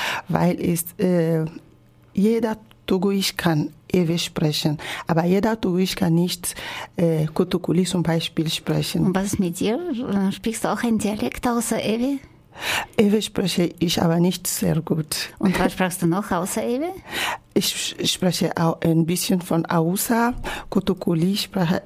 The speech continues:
Speaker 1: äh, spreche ich auch, äh, ein bisschen Loso und Kabier auch.
Speaker 2: Also vier?
Speaker 1: Äh, ja, vier. <laughs>
Speaker 2: Und sind sie ähnlich oder ganz unterschiedlich? Kann, äh, ein Katakale, äh, Muttersprachler Ewe ein bisschen verstehen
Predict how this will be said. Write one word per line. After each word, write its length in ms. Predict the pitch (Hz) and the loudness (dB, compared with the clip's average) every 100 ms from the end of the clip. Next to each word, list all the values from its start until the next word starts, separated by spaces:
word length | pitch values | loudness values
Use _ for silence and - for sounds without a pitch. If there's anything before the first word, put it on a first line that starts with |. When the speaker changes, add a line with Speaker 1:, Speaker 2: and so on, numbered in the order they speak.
| - | 0
Speaker 1:
äh, 240 | 175 170 | 2 2
spreche 400 | - - 170 165 | 0 -2 0 0
ich 360 | - 165 - - | 0 -2 -2 0
auch, 280 | 180 247 302 - - - - - | 2 2 0 -6 -6 -6 -10 -2
äh, 80 | 180 | 2
ein 840 | 185 196 190 190 180 175 170 180 170 | 4 4 4 4 2 2 2 2 2
bisschen 360 | 202 - 208 | 2 2 4
Loso 680 | 180 175 202 - 233 240 262 262 | 4 4 2 0 2 2 2 0
und 280 | - 185 - | 2 0 0
Kabier 580 | 165 156 156 151 156 160 | 0 0 2 2 2 2
auch. 340 | 165 147 139 151 - - - - - - | 0 2 2 0 -4 -10 -16 -20 -20 -6
Speaker 2:
Also 300 | - 180 180 | -2 0 0
vier? 340 | 175 226 170 165 - | 0 0 2 -2 -4
Speaker 1:
Äh, 300 | 196 - 196 | -4 0 2
ja, 220 | 180 175 170 | 4 2 0
vier. 400 | - 156 156 - - | 0 2 2 0 0
<laughs> 220 | - - 226 | 0 2 0
Speaker 2:
Und 100 | 214 | 0
sind 240 | 254 254 | 0 0
sie 140 | 226 208 - | 0 -2 0
ähnlich 460 | 202 269 440 - | 0 2 0 -2
oder 200 | 320 269 | -2 -2
ganz 280 | 254 233 208 | -2 -2 0
unterschiedlich? 720 | 208 202 175 190 170 170 175 | 0 0 -2 -2 -2 -4 -2
Kann, 260 | 202 196 196 | 0 2 2
äh, 200 | 196 185 | 2 0
ein 280 | 175 180 180 | 0 0 0
Katakale, 800 | 170 190 190 190 185 202 226 247 - - - - - - - | 0 -2 -2 0 0 2 0 -2 -8 -20 -20 -20 -18 -18 -4
äh, 500 | 196 196 190 190 185 | 0 2 4 2 2
Muttersprachler 840 | 180 202 208 - 214 208 220 220 214 | 2 2 0 0 0 0 0 0 0
Ewe 280 | 202 208 226 | 2 4 4
ein 160 | 208 196 | 2 0
bisschen 260 | 226 247 | -2 -2
verstehen 640 | 226 214 - - 202 277 | -2 -2 -2 -2 2 2